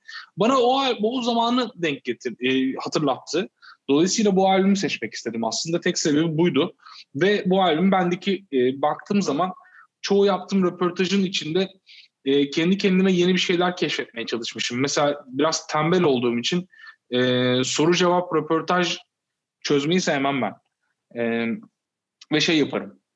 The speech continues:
Eee, düz yazı yazmaya başlamıştım. Düz yazının içinde bana verilen cevapları,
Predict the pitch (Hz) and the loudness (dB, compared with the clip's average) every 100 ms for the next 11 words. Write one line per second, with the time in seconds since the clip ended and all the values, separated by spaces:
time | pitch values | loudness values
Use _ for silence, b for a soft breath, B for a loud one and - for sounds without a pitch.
0 | _ _ _ _ _ 110 107 107 110 107 | _ _ _ _ _ -6 -4 -2 -2 0
1 | 110 120 156 185 165 135 123 110 113 107 | -2 0 0 2 2 2 2 0 -2 -2
2 | 104 - 107 104 - 104 110 151 160 160 | -2 -4 -8 -8 -8 -6 -2 0 2 2
3 | 170 165 151 165 160 165 165 139 131 127 | 2 0 0 0 2 0 -2 -4 -2 0
4 | 131 127 123 131 131 127 123 123 131 127 | 2 2 2 2 0 2 0 0 0 2
5 | 131 | 0